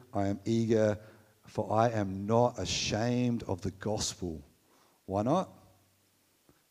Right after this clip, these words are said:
Because it is the power of God for salvation to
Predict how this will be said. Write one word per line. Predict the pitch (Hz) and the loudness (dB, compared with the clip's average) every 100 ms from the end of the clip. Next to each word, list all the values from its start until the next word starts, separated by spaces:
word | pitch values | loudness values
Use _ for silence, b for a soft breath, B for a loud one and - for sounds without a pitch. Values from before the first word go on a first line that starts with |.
| - | -10
Because | 104 - 117 110 | -8 -2 0 0
it | 110 | 0
is | 104 | -2
the | - 101 | -4 -4
power | - - 120 123 123 123 123 123 | -6 -6 -2 4 6 6 4 0
of | 107 104 - | -6 -6 -2
God | 107 101 101 101 95 b b b b _ | 2 4 4 2 -4 b b b b _
for | - 90 | -10 -8
salvation | - 95 92 92 92 87 90 87 | -4 -2 -2 -4 -4 -4 -6 -8
to | - | -8